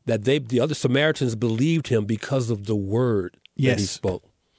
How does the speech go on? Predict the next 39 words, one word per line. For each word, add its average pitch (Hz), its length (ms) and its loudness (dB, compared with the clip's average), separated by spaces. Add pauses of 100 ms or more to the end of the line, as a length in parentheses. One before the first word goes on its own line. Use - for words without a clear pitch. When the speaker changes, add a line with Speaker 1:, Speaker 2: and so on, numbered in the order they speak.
(160)
Speaker 2:
Exactly. 147 500 2
Speaker 1:
The 131 80 4
word, 143 480 4
again, 123 460 2
proving 170 400 2
itself 170 420 -2
to 135 100 -4
be 147 160 -2
powerful. 185 640 -2
Speaker 2:
And 160 60 4
he 160 40 4
goes 202 200 4
back 220 140 2
to - 140 0
Israel, 190 300 4
and 151 80 0
they're 165 80 4
saying, 156 260 2
"Can 160 160 0
you 165 80 4
do 196 200 2
another 185 260 2
trick - 320 0
with 175 160 -2
the 147 80 -2
food, 175 300 4
Speaker 1:
Yeah. 101 260 4
Speaker 2:
and 135 100 0
with 156 180 2
the 170 80 2
loaves 160 360 2
and 165 100 2
the 139 80 2
Speaker 1:
Yeah. 104 120 4
Speaker 2:
fishes? 101 340 0
Could 208 220 2
you 202 60 4
Speaker 1:
Yeah. 127 60 -4
Speaker 2:
pull, 233 220 0